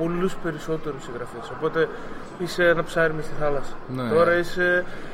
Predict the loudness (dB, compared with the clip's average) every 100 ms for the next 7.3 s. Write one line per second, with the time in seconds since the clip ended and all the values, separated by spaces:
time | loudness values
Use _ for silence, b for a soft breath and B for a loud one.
0 | B 2 2 2 0 0 0 0 -2 -2
1 | -2 0 4 4 4 2 2 -2 -4 -4
2 | -2 -2 -4 -6 -10 B B B -4 0
3 | 2 2 2 2 2 2 2 2 0 0
4 | 0 0 0 -2 -2 0 0 0 -2 0
5 | 0 0 2 2 2 0 -2 -2 0 -2
6 | 0 0 0 0 0 2 0 2 2 2
7 | 0 -2 0